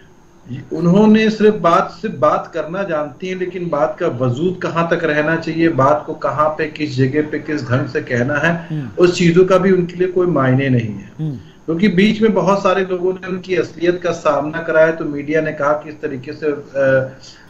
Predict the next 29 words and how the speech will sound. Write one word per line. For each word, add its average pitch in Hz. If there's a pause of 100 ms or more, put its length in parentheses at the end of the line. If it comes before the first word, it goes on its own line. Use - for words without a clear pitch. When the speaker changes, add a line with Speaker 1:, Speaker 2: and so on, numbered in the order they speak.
(100)
Speaker 1:
व्यंग 165
नहीं 156
करने 156
चाहिए, 156
वो 147
उनकी 147
अपनी 151
निजी 143
जिंदगी, 147
ये 143
सारी 131
चीजें, 131
क्योंकि 165
भारतीय 135
जनता 156
पार्टी 160
या 160
उनका 151
कोई 156
भी 156
नेता 151
जब 160
किसी 151
Speaker 2:
हम्म। 127
Speaker 1:
व्यक्ति -
के 147
लिए 151
कहता 127
है 170